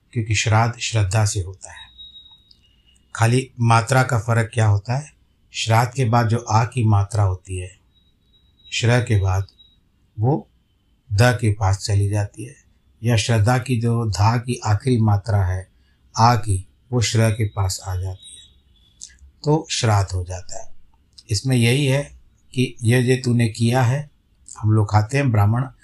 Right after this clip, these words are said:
अग्नि का मुख है, इसके लिए हम लोग भोजन करके जाते हैं और इसका जो असर होता है तुम्हारे पितरों को वायु के रूप में प्राप्त होता है। सूर्य भगवान जी ने, जब सूर्य भगवान रहते हैं, क्योंकि दिन के समय में श्राद्ध किया जाता है,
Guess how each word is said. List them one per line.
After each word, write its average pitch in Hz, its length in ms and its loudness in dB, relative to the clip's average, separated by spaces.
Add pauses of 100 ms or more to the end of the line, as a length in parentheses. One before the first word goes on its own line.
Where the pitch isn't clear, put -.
(300)
अग्नि 120 300 4
का 127 160 0
मुख 98 260 -2
है, 95 160 -8 (840)
इसके 127 260 0
लिए 123 300 -2 (160)
हम 101 180 0
लोग 104 160 0
भोजन 98 320 0
करके 120 300 -4
जाते 120 320 -6
हैं 120 140 -14 (760)
और 104 240 0
इसका 113 320 0
जो 104 140 2
असर 110 240 0
होता 107 280 0
है 120 140 -6 (220)
तुम्हारे 104 260 2
पितरों 107 400 -4
को 127 240 -8
वायु 101 280 2
के 117 160 -2
रूप 113 180 -4
में 117 160 0
प्राप्त 117 340 -2
होता 127 220 -8
है। 113 180 -10 (640)
सूर्य 117 300 2
भगवान 107 440 2
जी 107 180 2
ने, 131 180 0 (1400)
जब 104 140 0
सूर्य 113 260 0
भगवान 107 360 2
रहते 110 240 0
हैं, 131 120 -2
क्योंकि 110 200 -2
दिन 104 180 4
के 117 100 -2
समय 117 320 0
में 127 120 -2
श्राद्ध 110 340 -2
किया 123 240 -4
जाता 123 320 -6
है, 92 160 -8